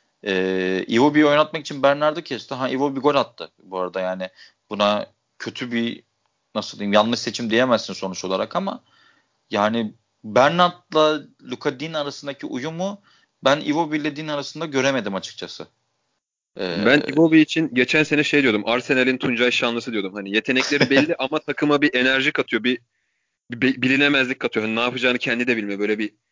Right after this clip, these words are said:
Speaker 2: bir kaos yaratıyor orada. O, o ondan faydalanmak istiyor olabilir mi? Benzer bir durum yapabilir mi yani mesela? Iwobi çünkü Bernard kadar yetenekli bir adam değil ama bir enerjiyle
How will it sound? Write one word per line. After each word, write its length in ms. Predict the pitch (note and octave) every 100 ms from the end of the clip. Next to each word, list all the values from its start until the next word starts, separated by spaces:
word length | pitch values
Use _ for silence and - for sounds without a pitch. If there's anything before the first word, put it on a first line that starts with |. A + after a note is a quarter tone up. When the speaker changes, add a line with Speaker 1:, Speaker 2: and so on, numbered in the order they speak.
| _ _ _ _
Speaker 2:
bir 40 | -
kaos 460 | - C3+ C3 C#3+
yaratıyor 360 | C3 A2+ - G#2+
orada. 320 | G#2 C3+ F3+ -
O, 100 | F3+
o 180 | A3
ondan 400 | A3+ F#3 G#3+ A3+
faydalanmak 580 | A3+ G#3+ G#3 G#3+ G#3+ G#3+
istiyor 260 | - - G3+
olabilir 240 | G#3 A#3
mi? 140 | E3 A#2+
Benzer 360 | C#3+ C#3+ D3
bir 140 | C#3+ -
durum 200 | D3 D#3
yapabilir 380 | D#3 D#3+ F#3
mi 120 | D#3 G2+
yani 140 | G2
mesela? 380 | G2 - G#2 G#2 _ _ _ - -
Iwobi 240 | C#3 F3 E3 - -
çünkü 300 | F3 F#3 - _ _ _ _ -
Bernard 380 | A2+ D3 F3 E3
kadar 240 | E3 D#3
yetenekli 380 | D3+ D#3 D3+ D#3
bir 60 | D3+
adam 260 | C3+ D#3
değil 200 | D3+ D3 - -
ama 260 | C#3 D#3 - _ _ -
bir 180 | C3+
enerjiyle 640 | C#3+ D3+ D#3 D3+ E3 D#3